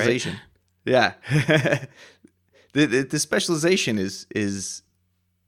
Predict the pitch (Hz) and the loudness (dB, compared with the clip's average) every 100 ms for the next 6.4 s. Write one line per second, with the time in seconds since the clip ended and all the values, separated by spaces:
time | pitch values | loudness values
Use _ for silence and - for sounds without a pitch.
0 | - 107 101 95 90 90 151 135 95 87 | -10 -8 -6 -6 -6 -8 -8 -6 -6 -6
1 | 113 120 135 - 123 147 143 143 127 _ | -4 -4 -8 -8 -8 -6 -4 -4 -6 _
2 | _ - _ _ _ - 139 143 139 135 | _ -20 _ _ _ -10 -6 0 0 0
3 | 135 - 104 104 101 - - - _ _ | -2 -4 0 0 -2 -6 -20 -20 _ _
4 | _ _ _ _ - 113 117 120 117 110 | _ _ _ _ 0 2 2 0 -2 -4
5 | - 98 104 - - 117 110 107 113 113 | -6 -6 -6 -6 -6 -4 -4 -6 -8 -6
6 | 104 95 107 110 | -6 -4 -4 -4